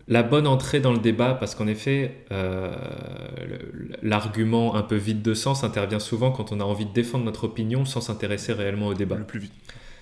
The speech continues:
Speaker 2: Ouais,
Speaker 1: Et,
Speaker 2: bien sûr.
Speaker 1: euh, c'est vrai que parfois, bah, simplement se dire, « Ok, la personne, elle a dépassé la ligne rouge, comme tu dis,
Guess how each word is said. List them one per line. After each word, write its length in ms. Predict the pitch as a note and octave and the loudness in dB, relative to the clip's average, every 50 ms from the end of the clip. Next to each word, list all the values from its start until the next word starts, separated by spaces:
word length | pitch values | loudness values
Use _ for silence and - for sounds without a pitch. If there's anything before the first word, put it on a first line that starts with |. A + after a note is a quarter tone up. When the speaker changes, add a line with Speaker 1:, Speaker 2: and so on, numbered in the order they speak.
| - - | -18 -16
Speaker 2:
Ouais, 60 | G2+ G2 - | -12 -4 0
Speaker 1:
Et, 100 | A2 G#2+ | 4 4
Speaker 2:
bien 80 | G#2+ G#2 | 6 6
sûr. 100 | G2 G2 | 6 4
Speaker 1:
euh, 840 | F#2+ F#2 F2+ F2+ F#2 F#2 F2+ F2+ F2+ F2 F2 F2 E2+ E2 - - A2 | 4 2 2 2 0 0 0 -2 -2 -4 -4 -6 -6 -6 -6 -6 -6
c'est 180 | - - A2+ A2 | -4 0 2 2
vrai 160 | A#2 D3+ D3+ | 2 2 2
que 80 | - | 2
parfois, 320 | - G2+ - - - E3+ F3 | 2 0 2 4 4 4 6
bah, 100 | B2+ A2 | 6 4
simplement 600 | - - C3 A#2+ - C3 B2 B2 C3 C3+ D3 D3 | 2 2 0 0 2 2 2 2 2 0 0 -2
se 160 | C#3 - A#2+ | -2 -2 -2
dire, « 220 | G#2+ G#2+ A#2+ A#2+ B2 - | 0 2 2 0 2 0
Ok, 180 | A2+ G#2 - G#2 F#2 - - - - - - - - - | -2 -2 -2 -2 -4 -4 -6 -14 -20 -20 -20 -14 -6 -2
la 100 | G#2 G2+ | 0 2
personne, 340 | - A2 - - C#3 B2+ | 2 2 2 2 2 4
elle 100 | A2+ G2 | 4 4
a 40 | G2 | 4
dépassé 300 | G2 G2+ B2+ B2+ - - | 2 2 0 0 0 2
la 120 | A2+ A2 G#2 | 4 4 4
ligne 140 | G2+ G2 | 2 0
rouge, 280 | F#2+ G2 A2+ C3+ D3 - | 0 2 2 2 2 0
comme 160 | - A2+ G#2 | -2 -4 -4
tu 140 | G#2 - G2+ | -4 -6 -6
dis, 340 | F#2 G2 A2 C#3 - - | -4 -2 -2 -2 -4 -4